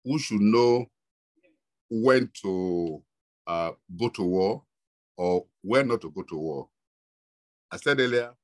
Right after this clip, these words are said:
as a lawyer, litigation should be your last choice. It should not be your first choice. So what I urge lawyers to do is have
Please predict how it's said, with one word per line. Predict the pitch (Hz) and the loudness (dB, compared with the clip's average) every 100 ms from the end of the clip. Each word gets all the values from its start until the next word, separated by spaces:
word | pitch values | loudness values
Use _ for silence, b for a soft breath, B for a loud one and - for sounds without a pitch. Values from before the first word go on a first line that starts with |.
| _ _ _ _ - | _ _ _ _ -4
as | 117 117 - | -4 -4 -2
a | 127 | 0
lawyer, | 127 147 151 98 67 - _ _ _ | 0 2 2 2 -2 -8 _ _ _
litigation | 104 - 95 139 143 | -12 -10 -6 -6 -6
should | 156 165 | -10 -6
be | 104 | -2
your | 90 | -2
last | 80 85 - | -2 -6 -10
choice. | - 76 69 - _ | -10 -8 -8 -12 _
It | 95 | -10
should | 98 | -4
not | 110 123 | -2 -2
be | 101 | -2
your | 87 76 | -2 -2
first | - 85 - | -6 -8 -8
choice. | - 71 - B | -10 -10 -12 B
So | - 226 - - _ _ | 6 6 6 2 _ _
what | - 151 285 | 0 4 4
I | 233 147 123 - _ | 6 4 4 -2 _
urge | 160 175 139 - - | 4 4 2 -12 -4
lawyers | 127 139 120 98 | 4 6 6 2
to | 95 | -6
do | 92 143 104 123 - _ _ _ _ _ | -8 -4 -4 -4 -8 _ _ _ _ _
is | - 175 123 117 123 - _ _ _ _ _ - | -2 2 2 -2 -6 -18 _ _ _ _ _ -4
have | 180 185 175 | 2 2 0